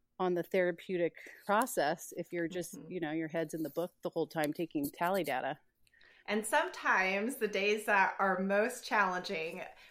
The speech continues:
Speaker 2: to take data may be related to, uh, high behaviors, which ties
Speaker 1: Right.
Speaker 2: into our next question.
Speaker 1: Oh, dear.
Speaker 2: <laughs> Where, uh, what are some behavior management strategies that S L Ps can use for mixed groups? Uh, it seems like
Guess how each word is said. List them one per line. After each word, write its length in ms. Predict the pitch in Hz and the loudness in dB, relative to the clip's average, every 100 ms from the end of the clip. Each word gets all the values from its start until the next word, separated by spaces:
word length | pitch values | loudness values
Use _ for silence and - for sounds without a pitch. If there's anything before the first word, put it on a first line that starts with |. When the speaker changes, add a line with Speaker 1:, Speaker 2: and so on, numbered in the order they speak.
| _ | _
Speaker 2:
to 80 | 202 | -6
take 240 | 196 196 | -2 0
data 340 | 196 175 175 143 - - - | 4 4 4 -2 -6 -12 -2
may 180 | 196 | 0
be 140 | 208 226 | 2 2
related 420 | 214 190 190 190 | 2 2 0 -2
to, 320 | - 185 180 180 | -4 -4 -2 -2
uh, 280 | - 170 160 - | 0 2 0 -2
high 260 | - 170 | -4 -2
behaviors, 880 | 185 269 277 214 190 175 160 175 202 | -2 -6 0 0 0 -2 -2 0 -2
which 200 | 190 240 | -2 0
ties 300 | 226 - 339 | 4 6 6
Speaker 1:
Right. 0 | |
Speaker 2:
into 240 | 247 208 208 | 6 2 2
our 160 | 196 | 0
next 380 | 196 208 - - | 2 -2 -2 -6
question. 800 | - 233 247 - - 175 175 226 | -2 0 0 -2 -2 -2 0 2
Speaker 1:
Oh, 200 | 208 202 - | 4 2 2
dear. 300 | 160 165 311 - - - - | 2 2 0 -6 -18 -18 -12
Speaker 2:
<laughs> 180 | 220 214 | 0 0
Where, 540 | 233 247 226 220 214 214 | 4 8 10 10 8 8
uh, 200 | 202 220 | 6 4
what 140 | 262 | 0
are 80 | 349 | -2
some 320 | - 269 247 | 0 0 0
behavior 500 | 240 226 233 226 220 | -4 -4 -4 -2 -2
management 680 | 196 185 202 214 202 185 - | -2 -2 -2 -2 -4 -6 -6
strategies 800 | - 190 190 202 180 160 180 - | 0 2 2 0 -6 -10 -10 -8
that 160 | 165 | -6
S 180 | 180 190 | -6 -6
L 100 | 175 - | -8 -10
Ps 160 | 180 | -12
can 200 | - 165 | -12 -14
use 340 | 170 190 208 - | -8 -6 -6 -10
for 140 | 170 | -12
mixed 480 | 160 160 160 - - | -10 -12 -14 -14 -14
groups? 600 | - 185 - - - - _ _ - - | -8 -8 -8 -10 -14 -16 _ _ -12 0
Uh, 200 | 180 151 | 2 2
it 80 | - | -2
seems 260 | 226 214 202 | -2 -2 -2
like 360 | 180 170 - | -2 -2 -8